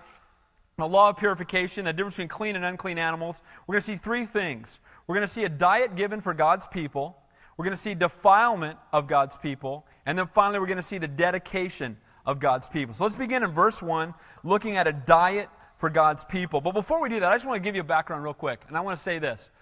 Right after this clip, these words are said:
because it's kind of something that people, you know, talk about a lot. But I believe, and you wouldn't know it by seeing how I eat, evidently, but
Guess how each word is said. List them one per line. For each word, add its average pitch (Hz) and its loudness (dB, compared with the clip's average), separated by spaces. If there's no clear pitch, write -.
because 180 0
it's 185 -10
kind 277 -2
of 170 -2
something 220 -4
that 175 -4
people, 185 -4
you 160 -8
know, 165 -4
talk 226 2
about 175 2
a 156 0
lot. 143 -2
But 185 4
I 285 8
believe, 208 -2
and 170 -6
you 208 -2
wouldn't 180 -2
know 170 2
it 160 -2
by 147 0
seeing 156 -12
how 139 -2
I 131 -2
eat, 139 -10
evidently, 120 -8
but 143 -4